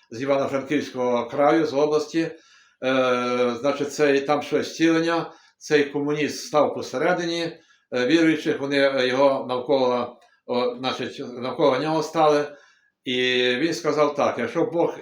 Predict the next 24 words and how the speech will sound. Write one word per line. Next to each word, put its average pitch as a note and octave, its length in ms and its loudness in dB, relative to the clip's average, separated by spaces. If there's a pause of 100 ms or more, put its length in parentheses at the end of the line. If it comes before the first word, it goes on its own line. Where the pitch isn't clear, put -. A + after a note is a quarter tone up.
інших C#3+ 360 -4
зцілює, D#3 340 0
то D#3+ 180 -6
мене F#3 260 -2
зцілить». F#2+ 500 -8 (420)
Помолились, D#3+ 760 2 (460)
він D3+ 160 0
випрямився, E3 720 2 (720)
радянська C#3 540 0
медицина C3+ 540 0
розрізала C3 640 -2
ще C#3 160 0
раз C3 200 2
йому A#2+ 220 -4
живіт, D3 440 -4 (240)
в A2+ 40 -12
нього C3 260 0
був B2+ 200 -4
шлунок E3 540 0 (300)
вісімнадцятирічної B2 1040 -4
людини. A2+ 520 -4 (300)
Оце B2+ 300 0
є C3+ 140 0
шлунок, E3 640 -2